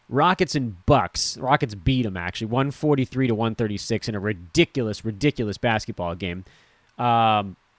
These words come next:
that, I don't, I don't even know how this one happened in real time, but Olynyk and Wood played side by side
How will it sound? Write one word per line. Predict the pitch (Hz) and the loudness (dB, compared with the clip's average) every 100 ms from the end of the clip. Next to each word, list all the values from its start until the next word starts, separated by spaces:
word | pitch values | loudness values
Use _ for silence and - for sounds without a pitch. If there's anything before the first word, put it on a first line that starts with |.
| _ _ _ _ _ _ _ | _ _ _ _ _ _ _
that, | 127 113 - - | 0 0 -2 -8
I | 120 | -6
don't, | 117 | -4
I | 123 | -4
don't | 123 | -4
even | 110 | -4
know | 104 | -2
how | 104 | -2
this | 107 | -2
one | 110 | -4
happened | 98 120 - 104 | -2 -2 -2 -4
in | 104 | -2
real | 120 107 | -2 2
time, | 147 131 95 - - | 2 2 0 -14 -2
but | 143 | 2
Olynyk | 143 156 294 - | 4 4 2 2
and | 139 131 | -2 2
Wood | 208 220 127 123 _ _ - | 6 6 6 -2 _ _ 2
played | 175 147 | 4 4
side | - 202 233 | -2 -2 -4
by | 160 | -4
side | 127 - 196 180 101 | -4 -6 -8 -10 -18